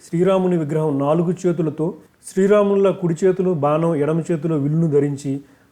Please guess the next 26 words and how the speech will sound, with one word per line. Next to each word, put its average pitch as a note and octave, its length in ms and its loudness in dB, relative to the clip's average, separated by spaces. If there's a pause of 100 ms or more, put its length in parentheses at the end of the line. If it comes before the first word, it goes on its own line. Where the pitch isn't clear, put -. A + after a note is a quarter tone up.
అలాగే F3+ 320 2
విష్ణువులాగా D#3+ 760 2 (320)
కుడి F3+ 140 2
చేతిలో F#3 400 2
శంకును, E3+ 560 0
ఎడమ D#3 240 -2
చేతిలో E3+ 300 -2
చక్రం D#3+ 420 -2
ధరించి D3 280 0
ఉంటుందన్నమాట. A#2+ 460 -6 (420)
ఇలాంటి G3 320 2
విగ్రహం G3 380 2
ఎక్కడా F#3+ 300 2
లేదు, D#3+ 240 0
అప్పటి C3 280 -2
వరకు F3+ 160 0
ఆయన D3+ 100 0
చూడలేదు. D#3+ 600 0 (420)
శ్రీరంగం G#3+ 440 2
వెళ్ళాడు. C3+ 340 0
శ్రీరంగం F#3+ 680 0
వెళ్తే F3+ 220 -2
తన D#3+ 220 -2
డౌట్ E3 340 0
తీరుద్దని D3+ 340 0
చెప్పి D3 440 -4